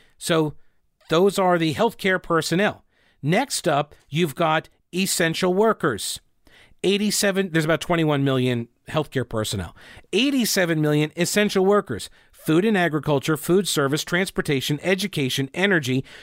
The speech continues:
police, firefighters, manufacturing, I T and communication, and wastewater and, uh, water. Then, adults with high-risk medical conditions. There are over a hundred million. Now, there are overlaps here, okay? So you got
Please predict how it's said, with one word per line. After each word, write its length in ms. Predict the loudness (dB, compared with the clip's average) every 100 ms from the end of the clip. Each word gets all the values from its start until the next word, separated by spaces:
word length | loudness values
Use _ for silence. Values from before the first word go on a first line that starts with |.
| -10
police, 480 | -4 0 2 2 -2 -8
firefighters, 720 | -4 0 2 2 2 2 0
manufacturing, 800 | 0 2 0 0 -2 -2 -2 -2 -2
I 280 | -2 0 0
T 280 | -2 0 0
and 140 | 0
communication, 800 | 0 0 0 0 0 0 0 -2 -4 -14 -12
and 180 | -6 -2
wastewater 680 | 0 0 2 2 2 2 0 -6
and, 340 | -2 0 0 0
uh, 280 | 0 0 2
water. 320 | 0 0 -6 _ _ _ _ _ -20 -20 _ _ _ -20
Then, 580 | -4 2 4 4 0 -4 _ _
adults 460 | -2 2 2 2 0
with 100 | -2
high-risk 540 | -2 0 2 0 0
medical 260 | 0 0 0
conditions. 680 | 0 0 -2 -6 -8 -10 -10 _ _ _ -2
There 140 | 2
are 80 | 4
over 220 | 4 4
a 140 | 2 2
hundred 380 | 0 0 0
million. 300 | 2 2 0 0
Now, 80 |
there 160 | 0 2
are 140 | 0 2
overlaps 560 | 2 2 0 -2 -4 -4
here, 160 | -4
okay? 180 | -2 -4
So 160 | 0 0
you 60 |
got 160 | 0